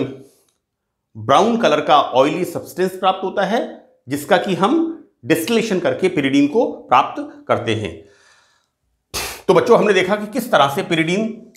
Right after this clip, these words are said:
halo एसिड के साथ रिएक्शन करता है। Now हम देखते हैं यहां पर pyridine की रिएक्शन alkyl i-, you know,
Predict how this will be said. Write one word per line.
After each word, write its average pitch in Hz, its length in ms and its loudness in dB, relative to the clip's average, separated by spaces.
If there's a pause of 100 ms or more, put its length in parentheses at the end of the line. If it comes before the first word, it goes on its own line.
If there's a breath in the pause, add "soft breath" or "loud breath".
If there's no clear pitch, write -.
(120)
halo 190 180 2
एसिड - 240 -4
के 120 60 -6
साथ 131 200 0
रिएक्शन 113 340 -4
करता 95 260 -6
है। - 320 -12 (500)
Now 175 420 2 (340)
हम 180 120 -2
देखते 170 240 -4
हैं 208 80 0
यहां 170 140 0
पर - 400 -2
pyridine 214 360 4
की 220 80 -2
रिएक्शन 180 680 -4 (220)
alkyl 208 400 -2
i-, 131 220 0
you 139 120 -2
know, 302 240 -2